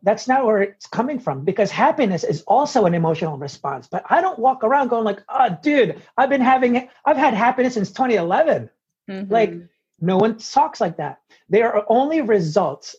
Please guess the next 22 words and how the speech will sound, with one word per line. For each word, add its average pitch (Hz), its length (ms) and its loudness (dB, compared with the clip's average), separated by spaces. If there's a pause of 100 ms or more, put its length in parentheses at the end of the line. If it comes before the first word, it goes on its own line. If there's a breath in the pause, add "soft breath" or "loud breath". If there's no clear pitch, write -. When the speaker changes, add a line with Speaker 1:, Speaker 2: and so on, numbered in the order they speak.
Speaker 1:
They're 180 220 0
not 202 300 0
the 170 100 -4
cause. - 560 -6
And 190 140 4
if 202 120 -2
you 302 240 4
start - 580 -6
seeing 240 440 0
that 147 200 -4 (300 soft breath)
as, 170 300 -2 (100)
as, 151 300 -2 (240)
uh, 156 140 -8 (100)
because 208 240 -2
when 208 160 2
you're 247 100 4
in 240 100 0
a 220 40 0
bad 196 240 0
state 180 180 -4
of 147 120 -6
mind, 170 260 -6